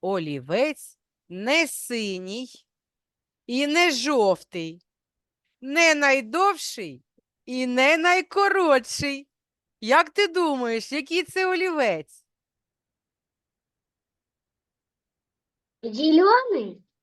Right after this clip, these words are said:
Speaker 1: Так, так швидко відгадав, молодець,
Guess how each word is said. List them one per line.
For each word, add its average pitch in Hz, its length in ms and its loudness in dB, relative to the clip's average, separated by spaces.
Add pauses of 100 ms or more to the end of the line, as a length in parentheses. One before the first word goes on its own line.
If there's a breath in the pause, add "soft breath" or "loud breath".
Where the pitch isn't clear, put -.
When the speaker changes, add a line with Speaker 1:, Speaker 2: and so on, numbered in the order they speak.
(120)
Speaker 1:
Так, 311 1000 2
так 285 240 -2
швидко 403 580 -8
відгадав, 392 800 0
молодець, 311 760 -8